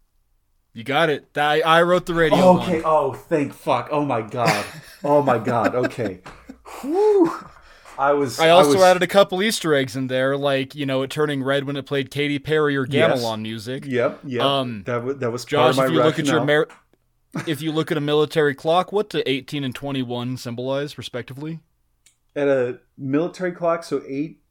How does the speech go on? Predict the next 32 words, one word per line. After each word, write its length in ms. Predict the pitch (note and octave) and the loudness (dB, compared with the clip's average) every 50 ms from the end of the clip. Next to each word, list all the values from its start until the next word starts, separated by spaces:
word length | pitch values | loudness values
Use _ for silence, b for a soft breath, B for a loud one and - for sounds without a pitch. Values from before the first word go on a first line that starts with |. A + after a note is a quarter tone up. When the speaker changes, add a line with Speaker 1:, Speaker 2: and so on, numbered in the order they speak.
| _ _ _ | _ _ _
Speaker 2:
eighteen 440 | C3 B2+ C#3+ C#3 - E3+ D#3+ D3+ C#3+ | -16 -16 -14 -14 -10 -8 -6 -6 -6
and 100 | C3+ B2+ | -8 -8
twenty-one. 320 | - D3+ D3 C#3+ C3+ - | -8 -6 -6 -6 -6 -6
Well, 280 | C3+ C#3 C3 B2 - - - | -6 -6 -6 -6 -8 -8 -4
eight, 300 | C#3+ D3+ E3+ D#3+ - _ _ _ _ - | -4 -4 -4 -6 -10 _ _ _ _ -8
eighteen 260 | C#3+ D3 - - E3 | -8 -8 -6 -8 -8
hundred 300 | D3 C#3+ D3+ C#3+ C#3+ C3 | -6 -6 -6 -6 -4 -6
would 100 | B2 A2+ | -8 -8
be 120 | A2+ A#2+ A2+ | -10 -4 4
Speaker 1:
Like, 180 | F#3 F#3 F3+ F3+ | 4 4 6 8
uh, 160 | G#3 G3 G#3 | 6 6 6
like 220 | - F#3+ F#3+ F#3 F#3+ | 6 4 4 4 4
on 80 | G3 | 2
the 140 | F#3 F#3 F3+ | 2 2 2
hour. 320 | F3+ E3+ C#3 A#2+ A2 A2 A2 | 2 2 2 0 -2 -6 -8
Like, 320 | A#2 B2 B2 B2 - - | -8 -8 -8 -8 -6 -4
what 100 | D3 D3+ | -4 -2
do 80 | D3+ D3+ | -2 -2
those 240 | D3 D3+ D3 C3 | -2 -4 -4 -4
hours 320 | D3+ C#3+ C3+ A#2 A2 G#2 F#2+ | -6 -6 -6 -6 -8 -10 -10
mean? 140 | G#2 F3 F#3 | -4 4 6
Speaker 2:
Yeah, 260 | G#3+ F3+ C3 A#2+ - | 8 8 8 4 0
yeah. 220 | E3 E3+ E3+ C#3 B2 | 0 2 2 2 2
So, 460 | - - - D3+ C#3 C3 B2+ C3 C3+ | 0 -2 0 0 0 2 0 -4 -6
so 220 | - - C#3+ C3 | -8 -8 -6 -4
eighteen 280 | C#3 D3 D3 - F3 D#3+ | -4 -4 -4 -6 -8 -6
hundred 520 | D3+ D#3 D3+ D3 C#3 D3 D3 C#3 C3 C3 - _ | -4 -4 -4 -4 -4 -4 -6 -6 -6 -10 -14 _
would 160 | - C3+ A#2+ | -10 -10 -8
be 320 | A2+ A#2+ A#2 A2+ A2+ B2 - | -8 -8 -10 -10 -12 -14 -14
six 260 | - - D3 C#3+ - | -14 -14 -14 -14 -14
P 220 | - - D3 B2 | -12 -8 -8 -6
M, 340 | A2+ G#2+ G#2 G#2 G#2+ G#2+ A2+ | -6 -6 -6 -8 -8 -10 -12